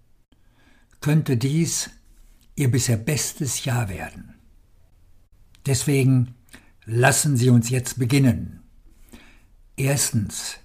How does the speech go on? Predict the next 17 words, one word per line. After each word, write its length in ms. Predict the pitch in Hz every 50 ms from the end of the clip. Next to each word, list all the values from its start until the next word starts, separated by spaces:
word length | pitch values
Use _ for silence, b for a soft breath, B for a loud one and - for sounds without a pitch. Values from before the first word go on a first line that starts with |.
| b b b b b b -
die 160 | 127 123 117
Fähigkeit 960 | 107 117 - - 170 175 160 131 - - - - 127 131 131 135 127 - 117 - - 127
des 260 | 127 117 - - -
Zuhörens. 1300 | - - - 226 226 220 202 123 - 127 123 107 98 90 92 101 92 85 - - - - - - - - - _ _ _ _ _ _ _ _ _ _ _ _ _ _ _ _ _ _ - - - _ - - _ _ - _ - - - _ - _ _ B B B B B B -
Es 200 | 156 131 - -
gab 200 | 165 165 175 165
eine 280 | 160 147 135 135 127
Zeit, 580 | - - 143 139 156 175 175 170 170 - - b b b b b b b b b _
da 160 | 139 131 120 123
wurden 280 | 143 151 156 160 123
Verkäufer 540 | - 127 120 - - 143 160 160 - 160 139
nach 220 | 127 131 117 -
ihrer 320 | - - 147 135 117 127 123
Fähigkeit 720 | - - 151 165 156 139 120 - - 131 131 123 127 127
bewertet, 760 | 123 110 127 127 127 139 - - 135 127 123 127 - - b b b b b b b b b b
zu 420 | - - - 135 131 131 131 123 - - -
reden 960 | 131 123 110 107 127 139 151 170 160 143 131 113 98 90 80 82 - -